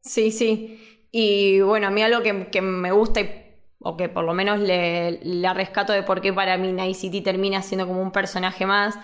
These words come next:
es que una de las frases más emblemáticas que se repite bastante en el anime es esto de, bueno, en Night City no importa cómo vivas, sino cómo morís.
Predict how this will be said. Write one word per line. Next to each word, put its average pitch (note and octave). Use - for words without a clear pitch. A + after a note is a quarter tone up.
es F#3+
que G#3
una G3+
de G3
las G3
frases G3+
más G3
emblemáticas F#3+
que F3+
se E3+
repite F#3
bastante F#3
en F#3
el F#3
anime G3
es G#3
esto G3
de, F3
bueno, F#3
en E3
Night G3
City G#3
no G3
importa G3
cómo F#3+
vivas, G3+
sino F3+
cómo F3+
morís. F3